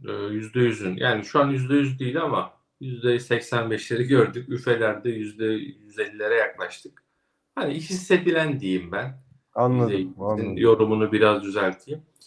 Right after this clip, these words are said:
Speaker 1: E, yüzde yüz enflasyon olduğunu düşünürsek diyor, bu dönemde kredi borcu olan firmalar doğru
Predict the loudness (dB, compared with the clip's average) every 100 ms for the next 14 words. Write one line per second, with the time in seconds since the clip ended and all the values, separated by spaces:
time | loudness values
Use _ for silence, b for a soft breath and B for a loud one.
0 | b _ -6 -4 -2 -4 -4 2 4 4
1 | 4 0 0 -2 -2 -2 -2 0 -2 0
2 | -4 -4 -6 -4 -6 -4 -6 -4 -6 -4
3 | -4 -2 0 0 -2 -4 0 0 0 0
4 | 4 4 2 0 0 -4 -4 -6 -4 -4
5 | -2 -4 -4 -2 -2